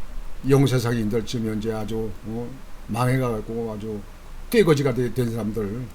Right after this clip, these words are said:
그런 사람들한테 지원하든지 이렇게 하지. 아니, 그, 그 빠듯하게 세운 국방 예산에 삭감해가지고 이거 재난금을 주어요? 예? 제정신인 사람들입니까? 어?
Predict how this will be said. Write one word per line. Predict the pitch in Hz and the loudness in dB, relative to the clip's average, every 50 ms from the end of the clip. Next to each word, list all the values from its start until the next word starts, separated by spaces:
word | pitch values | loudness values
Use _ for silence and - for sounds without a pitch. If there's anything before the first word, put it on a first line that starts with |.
| - - - - - - - - | -12 -14 -14 -12 -12 -12 -8 -2
그런 | 160 160 139 | 0 2 2
사람들한테 | 139 131 120 123 123 104 - - 113 | 4 2 2 2 0 -2 -2 -4 -4
지원하든지 | - - - 131 113 113 110 101 90 107 101 98 - - 107 101 | -2 2 2 2 2 2 0 -2 -2 -2 -4 -4 -2 -2 -2 -2
이렇게 | 101 98 104 - 113 107 | -2 -2 -2 -4 -4 -4
하지. | 98 127 131 - 113 104 101 104 104 101 92 - - - - - - - - - - - - - - - - - - - - - - | -4 -4 -4 -4 -2 -2 -2 0 0 0 -2 -2 -2 -4 -4 -6 -10 -10 -12 -12 -12 -12 -12 -12 -10 -10 -10 -10 -10 -10 -10 -4 2
아니, | 233 240 240 254 254 247 240 | 6 8 10 10 10 10 8
그, | - - 196 226 233 240 240 240 214 - | 6 6 8 8 10 10 10 8 8 6
그 | - 208 | 2 0
빠듯하게 | - - 202 196 190 208 208 226 170 214 208 180 | 4 6 6 6 6 6 4 8 10 10 10 10
세운 | 147 - - 185 185 196 196 202 202 - | 8 8 10 10 10 10 10 8 6 6
국방 | - 165 156 - 202 196 190 190 | 4 0 0 2 2 4 4 4
예산에 | 180 175 143 156 170 175 | 4 4 6 6 4 4
삭감해가지고 | 151 - - 156 - 175 156 160 151 147 147 135 131 127 139 151 147 | 4 2 0 2 4 4 6 6 6 6 4 4 2 2 2 4 4
이거 | 135 135 120 | 4 4 2
재난금을 | - 127 127 135 131 131 127 127 123 117 107 | 2 4 4 4 4 4 4 4 4 2 2
주어요? | 104 113 110 107 120 151 180 196 - - - - - - - - - - - - - - - - - - - - - 104 | 0 0 0 2 0 0 0 -2 -4 -8 -10 -10 -10 -10 -10 -10 -8 -6 -6 -6 -6 -4 -4 -4 -4 -4 -4 -4 -4 -2
예? | 110 120 143 165 160 - - - - - - | 0 0 0 0 0 -2 -2 -2 -2 0 0
제정신인 | - - 135 135 165 160 170 147 160 175 170 | 2 4 6 6 6 6 6 4 2 2 2
사람들입니까? | 143 - - - 147 139 123 117 104 104 - 117 143 170 - - - - - - - - - - - - - - - - | 2 0 2 2 2 4 4 2 0 0 -2 -4 -4 -6 -6 -10 -10 -10 -8 -8 -6 -6 -4 -4 -4 -6 -6 -8 -8 -6
어? | 120 143 165 | -4 -4 -4